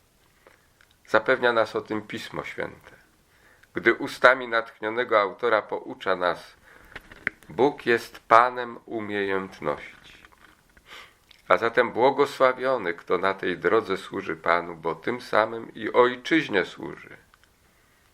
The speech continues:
Rozumiał to doskonale profesor Jan i realizował w swoim życiu tak dalece, że nie mógł w tym nie świecić w czasie domagającym się gorliwych szermierzy wiary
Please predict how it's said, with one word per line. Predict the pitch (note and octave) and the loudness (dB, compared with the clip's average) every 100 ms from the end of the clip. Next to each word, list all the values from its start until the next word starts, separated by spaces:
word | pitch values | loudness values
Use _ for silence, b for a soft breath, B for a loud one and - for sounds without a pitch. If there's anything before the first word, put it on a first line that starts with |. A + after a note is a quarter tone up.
| b b b b _ _ _ _ | b b b b _ _ _ _
Rozumiał | G2 G#2 B2 A2+ A2+ A2 | 2 2 0 2 2 2
to | A2 | -4
doskonale | G2 G#2 - G2 G2+ G2 G2 | -6 -8 -4 2 2 2 -2
profesor | - E2+ - - F2 E2 | -4 -6 -6 -6 -4 0
Jan | F2+ G#2 A2 - b b b b b b b b b - | 0 0 -4 -18 b b b b b b b b b 2
i | A#2 B2+ - | 4 4 2
realizował | C3+ C3 D#3+ C#3+ D3+ D3+ B2+ D#3 D3 A#2 | 4 4 4 4 2 0 -4 -2 0 -2
w | - | -2
swoim | - G#2+ G#2 F#2 | 0 0 0 -4
życiu | A2 A2+ F#2+ | -6 -6 -4
tak | - B2+ A#2+ | 2 2 4
dalece, | A2 F#2 F2+ - G#2 G#2 - _ _ b b b b b b - | 0 0 -4 -6 -8 -8 -14 _ _ b b b b b b -6
że | G#2 A2+ | 2 4
nie | C3+ D3+ | 4 2
mógł | D3 - | 0 -4
w | - | -4
tym | C3 B2+ | -2 0
nie | B2 C3 | 0 0
świecić | - C#3+ C#3+ - - | 0 0 0 -4 -14
w | - | -6
czasie | - C#3 C#3 - | 2 2 2 -8
domagającym | G#2 G#2+ G#2+ G#2 G#2 A#2 A#2+ A2+ G#2 | -4 2 2 4 2 0 -4 -10 -10
się | G#2+ | -6
gorliwych | F#2 G#2 B2+ B2 C3+ A#2+ A2+ - | 0 4 4 4 -6 -6 -6 -6
szermierzy | - G#2+ G2+ A2+ F#2 F2 | 0 2 4 2 2 0
wiary | E2 F#2+ G#2+ G#2 | 2 2 2 -4